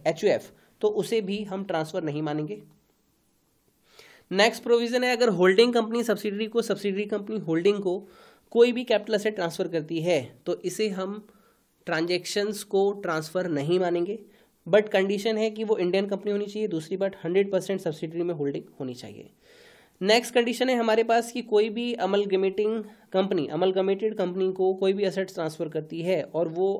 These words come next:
अमलगमेटेड कंपनी इंडियन कंपनी है तो इस केस में ट्रांसफर नहीं माना जाएगा। नेक्स्ट कंडीशन ये थी कोई कभी भी डिमर्जर हो रहा है, डिमर्जर कंपनी अगर रिजल्टिंग कंपनी को कोई भी कैपिटल एसेट देती है, कंडीशन यही है कि रिजल्टिंग कंपनी इंडियन कंपनी हो तो इसे ट्रांसफर नहीं माना जाएगा।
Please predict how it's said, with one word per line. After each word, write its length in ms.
अमलगमेटेड 600
कंपनी 440
इंडियन 320
कंपनी 420
है 300
तो 100
इस 220
केस 260
में 100
ट्रांसफर 340
नहीं 200
माना 200
जाएगा। 300
नेक्स्ट 320
कंडीशन 340
ये 160
थी 180
कोई 300
कभी 240
भी 120
डिमर्जर 500
हो 120
रहा 100
है, 260
डिमर्जर 400
कंपनी 300
अगर 160
रिजल्टिंग 440
कंपनी 260
को 120
कोई 180
भी 100
कैपिटल 340
एसेट 280
देती 300
है, 260
कंडीशन 400
यही 280
है 160
कि 100
रिजल्टिंग 400
कंपनी 240
इंडियन 280
कंपनी 300
हो 140
तो 120
इसे 240
ट्रांसफर 320
नहीं 220
माना 180
जाएगा। 320